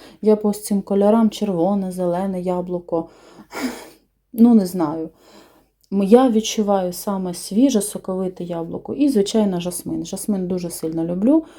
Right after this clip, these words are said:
Обожнюю цей аромат, гарнющий, куди тебе поставить, давай підеш до своїх дружків від Jean Artез. Ну і давайте на закуску. Ще іноді у мене був період, коли мені взагалі не хотілося нічим користуватися,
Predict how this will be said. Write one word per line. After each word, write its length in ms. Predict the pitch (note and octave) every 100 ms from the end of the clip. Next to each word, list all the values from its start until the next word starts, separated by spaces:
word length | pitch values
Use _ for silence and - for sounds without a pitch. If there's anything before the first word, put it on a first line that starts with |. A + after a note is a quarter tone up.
| - - - -
Обожнюю 520 | A3 G3 F3 F3 E3+ C#3
цей 160 | F3 -
аромат, 400 | F#3 G#3 C4+ D4+ D#4 -
гарнющий, 760 | E3 G#3 F#3 F#3 C4+ C4+ - G3
куди 180 | G3+ G#3
тебе 260 | G3 F3 F3
поставить, 540 | F#3+ - C#4 B3+ G#3
давай 300 | F3+ G3+ A3+
підеш 480 | A3 - F#3+ F3+ E3+
до 120 | E3+
своїх 360 | - F3+ F#3 F3+
дружків 520 | F3 - - A3+ G#3+ - _ _ _ _ _ _ _ -
від 240 | G3 - -
Jean 340 | E3 F#3 F3+ -
Artез. 480 | - - - - - _ _ - - _ -
Ну 340 | A#3+ D#4 G#4+ -
і 60 |
давайте 520 | A#3+ B3 D4 D4+ C#4+ A#3
на 260 | A#3 A#3+
закуску. 800 | G3+ G#3 - F#3+ - - G#3+ - -
Ще 680 | - - - D#4+ E4 G#3+ - _
іноді 500 | A#3+ C#4 C4+ G#3 F#3
у 40 | F#3
мене 260 | A3 A#3+
був 320 | G3 G3+ G3+ -
період, 400 | G#3 C#4 C#4 C#4
коли 220 | G3 G#3
мені 280 | G3+ F#3+ F3+
взагалі 440 | F3+ F3+ G3+ F#3+
не 100 | F3
хотілося 580 | E3+ F3 - E3 D#3+ D#3+
нічим 540 | E3 E3+ G3 - D#3
користуватися, 1040 | D#3 - G3 - A3+ C#4+ C#4+ C4 - A#3+